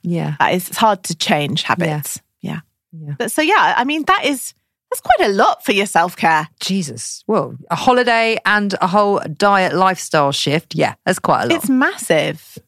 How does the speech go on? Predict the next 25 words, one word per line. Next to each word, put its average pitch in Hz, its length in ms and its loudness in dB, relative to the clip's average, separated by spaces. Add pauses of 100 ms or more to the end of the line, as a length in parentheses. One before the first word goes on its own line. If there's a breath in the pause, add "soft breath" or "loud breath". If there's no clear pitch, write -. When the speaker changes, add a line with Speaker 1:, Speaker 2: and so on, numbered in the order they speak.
Speaker 1:
Yeah. - 160 -14 (380)
Speaker 2:
But - 100 2
I 302 40 2
feel 226 180 2
fine. 262 160 0
Speaker 1:
Well 370 120 2
done. 339 420 0
Speaker 2:
Thanks. 339 320 -2
Speaker 1:
We're 269 120 2
proud 311 340 0
of - 120 -2
you. 143 240 0
Speaker 2:
Thanks. 359 160 0
Speaker 1:
Me 311 120 0
and 320 100 -2
the 302 60 -2
club 254 240 2
is 185 120 -2
really 302 380 -2
proud 233 300 0
of 156 100 -6
you, 156 80 0
Speaker 2:
I 151 40 2
feel 147 100 4
Speaker 1:
Lauren. 160 140 0